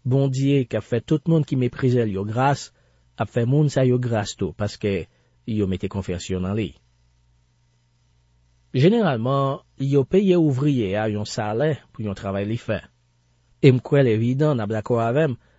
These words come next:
Abraham pa t yon ouvriye, paske sa l te resevwa a,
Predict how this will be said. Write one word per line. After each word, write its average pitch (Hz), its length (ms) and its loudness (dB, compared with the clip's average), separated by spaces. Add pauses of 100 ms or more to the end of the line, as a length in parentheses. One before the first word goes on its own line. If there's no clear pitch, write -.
(160)
Abraham 123 560 2
pa 110 160 -4
t 117 140 -4
yon 107 180 -4
ouvriye, 123 560 2
paske 110 460 -4 (340)
sa 147 240 2
l 151 160 2
te 143 160 2
resevwa 120 480 0
a, 120 220 -2